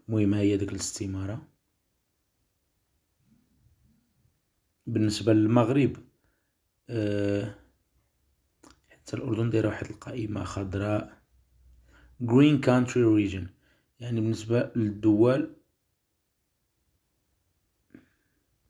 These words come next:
بغيت نشوف بعدا فوقاش تم تحديد هاد القائمه، لان ما عملش التاريخ. المغرب ما دخلش في الدول، ولا ايه؟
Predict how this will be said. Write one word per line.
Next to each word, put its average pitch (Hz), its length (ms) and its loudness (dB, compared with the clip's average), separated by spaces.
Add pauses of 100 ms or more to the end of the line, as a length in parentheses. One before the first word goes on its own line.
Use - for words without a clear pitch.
(1080)
بغيت 110 140 -8
نشوف 107 200 -6
بعدا 101 180 -2
فوقاش 98 340 -10
تم 101 200 -8
تحديد - 280 -16 (100)
هاد 95 80 -10
القائمه، 110 480 -8
لان 95 240 -6
ما 95 160 -8 (1600)
عملش 101 240 -4
التاريخ. 95 420 -8 (2500)
المغرب 120 340 6
ما 131 120 6
دخلش 123 360 4
في - 120 -10
الدول، 117 600 0 (200)
ولا 101 280 -2
ايه؟ - 360 -6